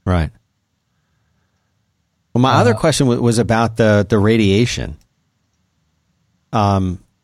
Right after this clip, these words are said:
Speaker 1: obviously, they've got a reactor down there. That's not what I'm talking about. I'm talking about just, like, being near the warheads and stuff. Is that something they have,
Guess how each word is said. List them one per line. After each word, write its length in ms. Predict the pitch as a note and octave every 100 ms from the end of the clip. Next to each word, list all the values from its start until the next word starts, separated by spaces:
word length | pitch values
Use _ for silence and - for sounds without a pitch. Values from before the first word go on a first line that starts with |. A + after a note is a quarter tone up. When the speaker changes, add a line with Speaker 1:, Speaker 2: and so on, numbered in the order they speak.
| _ -
Speaker 1:
obviously, 540 | A#2+ D#3 C3+ - B2+
they've 180 | A2+ G#2
got 180 | A2+ G2
a 60 |
reactor 520 | F2+ F#2+ A2+ A2 F#2 E2
down 180 | D2 D2
there. 100 | D2+
That's 280 | F#2+ A2+
not 80 | A#2
what 100 | F2+
I'm 80 | E2+
talking 320 | G2 E2 D#2
about. 200 | C#2+ D2 - _
I'm 100 | A2
talking 300 | A2 F3 F3
about 160 | B2 G#2+
just, 180 | G2+
like, 220 | G#2+ F2+ E2+
being 420 | A#2+ A#2+ G#2 G2
near 320 | G#2 A#2 A#2+
the 380 | G2 F2 D#2 C#2+ _ _ _ _ _ _ _ -
warheads 600 | G#2 C3+ D3+ G2+ D#2 D2
and 160 | C2+
stuff. 380 | - - - -
Is 80 | F#2+
that 160 | A#2+
something 180 | - C#3+
they 80 | C#3
have, 140 | C#3